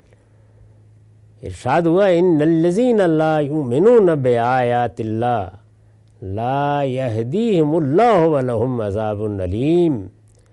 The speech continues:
حقیقت یہ ہے کہ جو لوگ اللہ کی آیتوں کو نہیں مانتے، ظاہر ہے کہ یہاں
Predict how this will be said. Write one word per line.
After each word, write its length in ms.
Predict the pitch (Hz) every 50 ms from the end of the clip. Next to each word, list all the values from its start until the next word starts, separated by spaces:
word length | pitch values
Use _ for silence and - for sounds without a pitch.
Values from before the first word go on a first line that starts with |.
| _ _ _ _ _ _ - - 101
حقیقت 580 | 92 - 190 220 247 226 240 240 220 - -
یہ 260 | 123 127 151 160 143 117
ہے 260 | 98 120 123 123 110
کہ 200 | - - 110 104
جو 360 | 95 90 113 123 135 143 147
لوگ 380 | 139 135 135 147 165 185 180 170 170 -
اللہ 460 | 117 120 120 120 127 143 151 151 143 135 -
کی 220 | - 143 139 131 113
آیتوں 500 | 92 95 107 120 110 - 147 143 147 135
کو 220 | 139 147 139 139
نہیں 480 | 127 107 104 104 98 117 139 143 139 135
مانتے، 680 | 120 101 92 95 98 95 90 87 - 101 90 82 87 - - _ - - _ _ - - - - - _ - _ _ _ _ _ _ _ _ _ _ _ _ -
ظاہر 300 | 104 107 123 127 135 131
ہے 120 | 139 135
کہ 120 | 127 - 135
یہاں 500 | 117 110 98 87 110 131 131 131 165